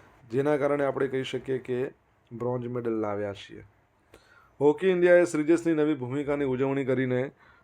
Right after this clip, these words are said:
સોશિયલ મીડિયા પર એમનો ઉત્સાહ વ્યક્ત કર્યો. સંસ્થાએ Instagram પર પોસ્ટ કર્યું, "The Legend બીજી legendary ચાલ બનાવે છે." શ્રીજેશ અગાઉ કોચિંગ પ્રત્યેની પ્રતિબદ્ધતા પર ભાર મૂકતા નિવૃત્તાની જાહેરાત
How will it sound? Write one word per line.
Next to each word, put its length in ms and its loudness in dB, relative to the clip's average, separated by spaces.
સોશિયલ 340 2
મીડિયા 300 2
પર 140 0
એમનો 220 -2
ઉત્સાહ 300 -6
વ્યક્ત 300 -6
કર્યો. 340 -10
સંસ્થાએ 540 4
Instagram 440 2
પર 160 2
પોસ્ટ 340 -2
કર્યું, 200 2
"The 280 2
Legend 400 0
બીજી 260 0
legendary 520 0
ચાલ 320 0
બનાવે 420 -6
છે." 180 -16
શ્રીજેશ 380 2
અગાઉ 360 2
કોચિંગ 400 0
પ્રત્યેની 400 -2
પ્રતિબદ્ધતા 640 -2
પર 180 -4
ભાર 300 -6
મૂકતા 320 -6
નિવૃત્તાની 500 -4
જાહેરાત 320 -4